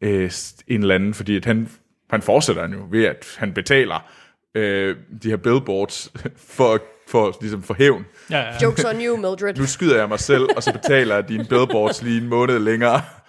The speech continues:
Speaker 1: Wah, wah,
Speaker 3: Så du skal
Speaker 1: wah.
Speaker 3: forsvare dem efter min død.
Speaker 1: Ja. <laughs> "Jeg håber ikke, de lyncher dig," som man siger.
Speaker 3: <laughs>
Speaker 1: Og det er
Speaker 2: Fedt.
Speaker 1: mega fedt, og det, og det synes jeg var interessant. Jeg synes også, det er jo det der, at Sam Rockwells rejse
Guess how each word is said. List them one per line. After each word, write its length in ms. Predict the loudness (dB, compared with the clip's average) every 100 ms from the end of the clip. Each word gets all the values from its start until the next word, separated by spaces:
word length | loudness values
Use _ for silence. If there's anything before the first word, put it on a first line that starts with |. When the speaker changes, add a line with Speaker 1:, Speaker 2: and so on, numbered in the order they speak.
| _ _ -4
Speaker 1:
Wah, 240 | 0 0 -2 -6
wah, 140 | -4 -2 -2
Speaker 3:
Så 60 | -2
du 60 |
skal 100 | -2
Speaker 1:
wah. 120 | 0 2
Speaker 3:
forsvare 300 | 2 2 0
dem 80 | -4 -4
efter 200 | -2 -4
min 160 | -2
død. 280 | -2 -2 2
Speaker 1:
Ja. 200 | 4 4 4 2 0 0 -4 -6
<laughs> 640 | -6 -4 -4 -6 -8 -10 -8
"Jeg 80 | 0
håber 200 | 0 0
ikke, 120 | -4
de 60 | -8
lyncher 380 | -6 -6 -4
dig," 200 | 0 0 2
som 160 | 0 2
man 120 | 0
siger. 340 | 0 2 2 0 -2 -4
Speaker 3:
<laughs> 200 | -2 2
Speaker 1:
Og 80 |
det 140 | 2 2
er 40 |
Speaker 2:
Fedt. 220 | -2 -4
Speaker 1:
mega 280 | 0 0 2
fedt, 380 | -2 -2 -6 -12 -8
og 160 | -4
det, 400 | 2 2 2 -2 -8 _ _ _ -4
og 240 | -4 2
det 120 | 2
synes 220 | 2 0
jeg 100 | 0
var 80 | 0
interessant. 340 | -2 0 -2 -2
Jeg 80 | -4
synes 140 | -2
også, 140 | -2 -2
det 40 |
er 40 | -4
jo 60 |
det 120 | 0
der, 120 | 0 0 -8 -20 _ -2
at 240 | -2 -4 -20 _ _ _ _ _ _ _ _ _ _ _ _ _ _ -2
Sam 260 | 2 4
Rockwells 440 | 4 4 2 2 0
rejse 480 | 0 0 -2 -6